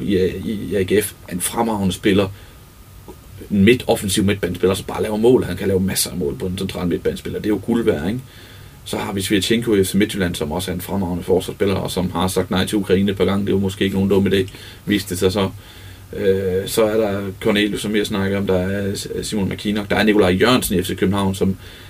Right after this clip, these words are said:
som har lidt for mange skader, synes jeg. Men hvis han får smidt dem af, så er han også en, en spiller til langt mere end Superligaen. Så, så de, de er der rundt omkring. Rasmus Falk i O B har også tidligere vist et rigtig stort topniveau. Emil Larsen og Kadri i O B,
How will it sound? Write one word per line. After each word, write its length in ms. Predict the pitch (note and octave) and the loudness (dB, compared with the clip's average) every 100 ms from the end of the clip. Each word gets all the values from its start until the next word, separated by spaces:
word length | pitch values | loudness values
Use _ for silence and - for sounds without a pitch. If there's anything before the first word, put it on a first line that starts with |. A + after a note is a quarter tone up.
| - | -14
som 180 | - - | -10 -2
har 120 | G2 | 2
lidt 300 | G#2 C3 C3 | 6 6 4
for 100 | G#2 | 2
mange 220 | G2 G#2+ | 2 0
skader, 340 | - G2+ G#2+ | 2 6 6
synes 220 | G2+ G#2 F#2+ | 4 0 0
jeg. 80 | |
Men 120 | F2+ F2 | 2 2
hvis 160 | F#2+ | 2
han 160 | F#2+ F#2+ | 0 -2
får 140 | F2 | -2
smidt 280 | F#2 G#2 G2 | -2 -2 4
dem 140 | G#2+ G#2 | 4 4
af, 180 | G2 - - - - - - | 0 -2 -14 -20 -20 -20 -12
så 120 | - | -8
er 40 | - | -6
han 140 | F#2+ | -6
også 260 | G2+ G2+ - | -4 -4 -2
en, 260 | F#2 F2+ - | 0 -2 0
en 140 | F2+ | -2
spiller 280 | F2+ G#2 G2+ | 0 2 2
til 300 | G2 F#2 F#2 | 4 4 4
langt 280 | F2 G#2 G2 | 2 0 0
mere 120 | F#2+ | -2
end 80 | E2+ | -2
Superligaen. 640 | F2+ F#2+ F2+ F#2+ F2+ F2+ F2+ - - - - | -2 -4 -2 -2 -2 -2 -4 -10 -20 -20 -12
Så, 140 | - - - | -10 -8 -4
så 140 | G#2 F#2+ | -4 0
de, 200 | G#2 F2+ - | 2 2 4
de 100 | G#2+ | 6
er 80 | B2 | 6
der 80 | |
rundt 220 | G#2+ A2+ G2+ | 8 6 4
omkring. 400 | F#2 G#2 G2 G2 | 0 0 0 -2
Rasmus 300 | F#2+ - - | -4 -6 2
Falk 260 | A2 B2 | 4 4
i 80 | A2 | 4
O 160 | G#2+ G#2 | 4 6
B 60 | |
har 220 | G#2 G2 | 4 4
også 180 | G2+ G2 | 2 0
tidligere 260 | - G#2+ G#2+ | 0 2 2
vist 200 | G#2+ G#2+ | 2 2
et 80 | F#2+ | 2
rigtig 240 | G2+ F#2 | 2 0
stort 240 | - G2+ | 0 0
topniveau. 480 | G2+ F#2+ F#2+ F#2+ F#2 - - - | 2 0 0 0 0 -4 -20 -8
Emil 200 | - F#2 | 2 4
Larsen 420 | F2+ F#2 G#2+ - F#2+ | 6 6 4 2 0
og 60 | |
Kadri 360 | F#2+ F#2 - G2 | 0 -2 0 2
i 100 | F#2 | 4
O 140 | G2+ | 4
B, 60 | G2+ | 4